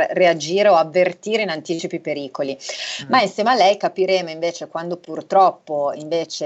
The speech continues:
Speaker 1: il sovraccarico d'ansia va a creare tutta una serie di problematiche, eh, sia a livello mentale che fisico, come, eh, gli aiuti che la naturopatia può dare possano supportare eventuali terapie poi anche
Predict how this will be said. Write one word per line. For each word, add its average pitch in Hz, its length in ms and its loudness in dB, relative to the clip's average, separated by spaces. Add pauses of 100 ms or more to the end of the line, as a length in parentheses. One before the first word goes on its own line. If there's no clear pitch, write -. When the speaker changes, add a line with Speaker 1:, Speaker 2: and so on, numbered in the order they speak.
(100)
Speaker 1:
il 147 100 -12
sovraccarico 165 840 0
d'ansia 156 560 -2
va 151 340 2
a 151 120 -10
creare 151 520 0
tutta - 240 -14
una 147 140 -8
serie 151 320 -6
di 143 100 -12
problematiche, 143 840 -2 (400)
eh, 131 40 -2
sia - 280 0
a - 20 8
livello 143 400 2
mentale 143 600 0
che 214 120 -2
fisico, 160 720 0 (420)
come, 175 720 4
eh, 151 480 4
gli 156 140 0
aiuti 180 480 2
che 180 100 -2
la 156 140 0
naturopatia 156 800 0
può 165 340 4
dare 156 520 2
possano 170 520 0
supportare 185 920 0
eventuali 156 680 -2
terapie 147 560 -6
poi 143 360 0
anche 135 1120 -2